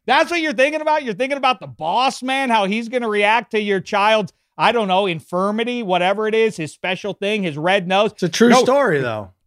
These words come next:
Speaker 1: Can we, we gotta,
Speaker 2: Yeah.
Speaker 1: we gotta cover.
Speaker 2: That's
Speaker 1: Oh,
Speaker 2: what
Speaker 1: quick,
Speaker 2: the book
Speaker 1: quick,
Speaker 2: said. <laughs>
Speaker 1: quick, missus, quick, missus. We gotta cover that thing up with dirt. Shame the devil if Rudolph, if Santa finds out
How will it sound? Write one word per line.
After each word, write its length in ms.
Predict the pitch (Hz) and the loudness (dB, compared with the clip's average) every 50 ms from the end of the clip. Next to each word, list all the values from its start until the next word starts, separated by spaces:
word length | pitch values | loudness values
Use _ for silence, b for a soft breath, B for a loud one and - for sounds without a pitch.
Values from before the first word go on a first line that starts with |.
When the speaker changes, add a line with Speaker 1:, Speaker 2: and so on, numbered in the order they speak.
| _ - | _ -2
Speaker 1:
Can 120 | 233 240 | 0 2
we, 160 | 285 294 254 - - - 226 | 2 2 0 0 -2 -4 -2
we 60 | - | 0
gotta, 180 | 277 285 294 277 | 2 4 4 4
Speaker 2:
Yeah. 100 | 196 - - - | 2 0 -2 0
Speaker 1:
we 60 | 226 | 2
gotta 220 | 254 285 285 277 | 4 4 4 2
cover. 240 | 277 262 294 294 226 | 2 4 4 4 2
Speaker 2:
That's 160 | 151 143 - | 0 -2 0
Speaker 1:
Oh, 180 | - 160 - - | 2 2 4 6
Speaker 2:
what 80 | 208 | 6
Speaker 1:
quick, 160 | 233 311 320 208 | 6 6 4 4
Speaker 2:
the 60 | 175 | 4
book 200 | 240 247 247 - | 2 0 0 0
Speaker 1:
quick, 40 | - - | 0 2
Speaker 2:
said. 360 | 196 - 151 135 110 - 156 - - - - - | 2 2 2 0 -4 -8 -14 -18 -14 -12 -12 -12
<laughs> 220 | _ - - 262 - | _ -12 -12 -4 0
Speaker 1:
quick, 260 | - 294 311 302 - | 2 4 4 4 4
missus, 440 | 240 247 247 - - 208 170 143 - _ _ _ - | 2 2 2 2 0 -2 -4 -4 -6 _ _ _ 0
quick, 240 | 247 294 311 233 | 2 2 2 2
missus. 380 | 247 254 247 226 - 202 180 151 | 0 0 0 0 -2 -4 -4 -4
We 80 | 196 226 | -4 -2
gotta 220 | 269 269 277 262 | 0 0 0 0
cover 260 | 190 - 262 277 277 269 | 0 0 0 0 0 0
that 200 | 269 269 247 - | 0 -2 -2 -2
thing 160 | 277 269 269 | -2 0 0
up 140 | 269 262 233 | 0 0 0
with 180 | 247 220 143 | -2 -2 0
dirt. 340 | - 277 285 285 247 - _ _ _ | 2 4 4 4 2 0 _ _ _
Shame 380 | - - - 247 294 311 302 302 | -6 -2 0 2 2 2 0 0
the 120 | 302 294 | -2 -2
devil 460 | 202 - 269 302 320 277 247 220 214 | 0 2 4 4 4 4 4 2 0
if 140 | 208 185 127 | 0 -2 -2
Rudolph, 400 | 180 247 294 302 294 254 226 220 226 | 0 0 2 2 4 2 2 4 4
if 300 | 226 233 220 214 202 147 - | 2 2 2 0 -2 -4 -6
Santa 500 | - 233 233 294 320 311 240 - 220 - | -4 0 2 4 4 2 2 0 -2 -2
finds 340 | - 220 214 214 208 185 | 0 0 0 0 0 0
out 220 | 214 208 214 - | 2 2 2 0